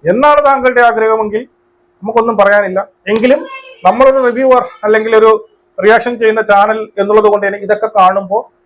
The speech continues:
എത്രയെന്നും പറഞ്ഞ് വാമൂടിയിരിക്കും. നമുക്കിതൊക്കെ തന്നെയാണ് നമ്മുടെ കണ്ടന്റ്. അതുകൊണ്ട് തന്നെ നമ്മുടെ അഭിപ്രായം നമ്മൾ പറയുന്നു. എന്റെ അഭിപ്രായം ഇതാണ്, വളരെ വൃത്തികെട്ട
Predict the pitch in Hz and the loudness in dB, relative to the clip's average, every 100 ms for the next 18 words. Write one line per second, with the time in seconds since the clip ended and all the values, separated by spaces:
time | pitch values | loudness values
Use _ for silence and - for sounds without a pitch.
0 | _ _ _ 156 - 247 262 269 240 233 | _ _ _ -6 -2 -2 0 0 0 -2
1 | 233 214 214 214 220 208 190 202 208 208 | 0 2 2 0 0 -4 -8 -8 -6 -4
2 | 214 220 220 220 214 208 202 196 190 180 | 0 0 0 -2 0 0 0 0 0 -2
3 | 185 202 - 190 202 247 247 226 220 220 | -4 -6 -8 -2 0 2 2 0 0 0
4 | 202 196 220 240 240 208 196 196 190 208 | -2 0 0 0 -2 -4 -2 -2 -4 -8
5 | - 180 240 202 196 214 208 196 202 - | -12 -4 -2 -2 -2 -2 0 0 -2 -8
6 | _ _ _ 127 165 233 262 285 - _ | _ _ _ 0 2 4 2 0 -4 _
7 | _ 131 196 202 277 254 247 | _ -6 -4 0 0 0 0